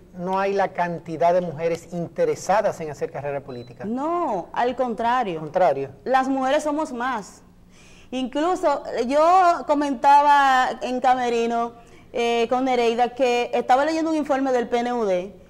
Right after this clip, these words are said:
Speaker 2: que deci-, que hablaba de la discriminación de género, pero sin emba-, sin embargo la mujer discriminada en porcentajes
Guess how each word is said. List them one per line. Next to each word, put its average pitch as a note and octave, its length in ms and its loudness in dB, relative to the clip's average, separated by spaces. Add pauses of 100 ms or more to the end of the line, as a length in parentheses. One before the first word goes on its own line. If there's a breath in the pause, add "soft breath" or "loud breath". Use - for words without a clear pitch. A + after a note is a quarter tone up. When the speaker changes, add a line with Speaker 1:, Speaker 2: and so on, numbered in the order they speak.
Speaker 2:
que A#3+ 200 2
deci-, A#3+ 340 -4
que B3+ 100 2
hablaba B3+ 320 6
de E4+ 80 2
la C#4 160 4
discriminación A#3+ 840 -2
de A3 120 -2
género, A3 480 -4 (340 loud breath)
pero B3 200 4
sin C4 160 -4
emba-, C4 320 2 (260)
sin B3+ 200 -2
embargo C#4+ 320 2
la C4+ 120 4
mujer B3+ 720 0
discriminada B3+ 800 0
en F4 100 -2
porcentajes C4+ 760 0